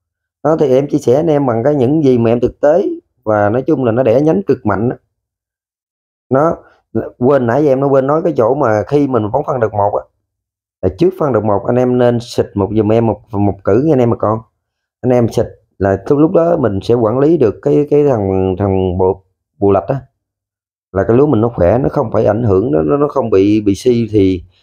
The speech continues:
nó tỷ lệ nó đẻ rất mạnh. Thì anh em xịt như nào thì anh em đưa cái thằng cơm cát vô. Nghe anh em bà con.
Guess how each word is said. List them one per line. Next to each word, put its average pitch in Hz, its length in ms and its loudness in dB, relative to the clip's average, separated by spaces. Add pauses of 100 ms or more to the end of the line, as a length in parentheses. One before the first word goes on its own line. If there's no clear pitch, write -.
(220)
nó 139 120 -6
tỷ 107 120 2
lệ 98 180 4
nó 120 100 -2
đẻ 107 220 2
rất - 160 -4
mạnh. 98 260 -4 (440)
Thì 113 80 4
anh 120 60 2
em 127 140 2
xịt 120 200 -2
như 120 120 2
nào 104 360 2
thì 107 60 2
anh 98 80 0
em 117 160 2
đưa 120 240 2
cái 131 100 -2
thằng 110 140 -2
cơm 113 140 -2
cát 151 180 0 (100)
vô. 120 260 0 (600)
Nghe 120 80 0
anh 123 60 2
em 123 120 2
bà 110 60 0
con. 113 220 -2